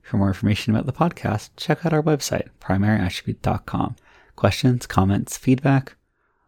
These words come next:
Want to just let us know that we got a rule wrong? Don't do that last one, but you can email us at letters at primary attribute dot com. If you'd like to follow us on social media, you can find us at facebook dot com slash primary attribute pod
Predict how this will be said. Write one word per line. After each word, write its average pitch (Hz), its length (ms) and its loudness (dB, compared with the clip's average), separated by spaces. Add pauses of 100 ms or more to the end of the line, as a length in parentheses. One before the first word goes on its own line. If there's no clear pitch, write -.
(160)
Want 127 220 4
to 107 180 2
just - 320 -2
let 123 120 4
us 117 200 2
know 104 180 4
that 101 160 2
we 95 80 0
got 95 220 0
a 95 80 2
rule 98 240 0
wrong? 98 400 0 (920)
Don't 135 180 8
do - 80 0
that 92 140 2
last 92 300 -2
one, 95 200 2 (180)
but - 120 -2
you 127 100 4
can 139 160 6
email 101 280 10
us 92 300 0
at - 200 0
letters 107 380 0
at 90 300 0
primary 92 400 -2
attribute - 440 -6
dot - 220 -6
com. - 320 -6 (300)
If - 260 -2
you'd 131 100 4
like 160 140 6
to - 80 -14
follow 101 260 4
us - 140 -2
on 95 100 2
social 98 320 2
media, 101 340 6
you 110 140 -2
can 131 140 4
find 139 260 4
us 139 140 -2
at 135 100 -2
facebook - 380 0
dot 151 200 0
com 90 300 0
slash - 300 -4
primary 92 400 0
attribute - 480 -4
pod 110 400 2